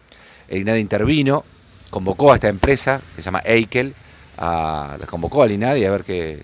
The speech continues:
qué, por qué hicieron eso, ¿no? Eh, la empresa fue al inadi y dijo que lo habían hecho como una broma.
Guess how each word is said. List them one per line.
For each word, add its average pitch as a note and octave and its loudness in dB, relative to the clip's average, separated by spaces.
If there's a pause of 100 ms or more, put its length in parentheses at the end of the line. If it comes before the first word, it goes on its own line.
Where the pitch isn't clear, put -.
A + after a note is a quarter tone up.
qué, - -20 (120)
por - 0
qué - -8
hicieron G#2+ -4
eso, C#3 -2
¿no? A2 -6
Eh, F2+ -4
la F2+ -8
empresa F#2 -2
fue C3+ 0
al G#2+ -2
inadi A2+ -6
y - -6
dijo G2+ -8
que F2 -8
lo E2+ -6
habían F#2 -4
hecho F#2 -12
como E2+ -10
una F#2 -6
broma. A#2+ -2